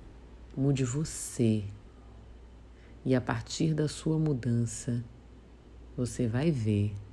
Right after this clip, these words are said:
<laughs> Tô lhe dizendo porque acontece comigo e eu não sou melhor do que ninguém. A partir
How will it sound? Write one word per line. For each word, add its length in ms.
<laughs> 100
Tô 100
lhe 140
dizendo 640
porque 520
acontece 960
comigo 480
e 100
eu 80
não 60
sou 160
melhor 260
do 80
que 80
ninguém. 320
A 100
partir 800